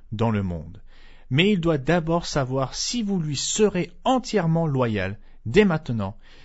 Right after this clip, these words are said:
et si vous choisirez son mode de vie avant tout le reste. Voilà ce qu'il attend de nous. Comme Jésus l'a dit, il y a beaucoup d'appelés,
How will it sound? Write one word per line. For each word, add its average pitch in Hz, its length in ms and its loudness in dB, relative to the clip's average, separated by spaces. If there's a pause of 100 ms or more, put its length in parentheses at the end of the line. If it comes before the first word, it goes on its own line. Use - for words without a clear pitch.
(140)
et 127 100 2
si 208 200 -2
vous 196 140 0
choisirez 160 720 -2
son - 240 -2
mode 160 220 2
de 127 80 -2
vie 110 360 -6
avant 113 300 -2
tout - 180 -6
le 143 100 2
reste. - 420 -10 (480)
Voilà 143 400 2
ce - 200 -6
qu'il 131 280 -6
attend 107 420 -6
de 104 160 -6
nous. 82 200 -8 (760)
Comme 202 240 4
Jésus 175 340 -2
l'a 143 140 -2
dit, 95 280 -8 (400)
il 135 160 0
y 160 100 4
a 170 80 4
beaucoup 208 340 -2
d'appelés, 113 500 -4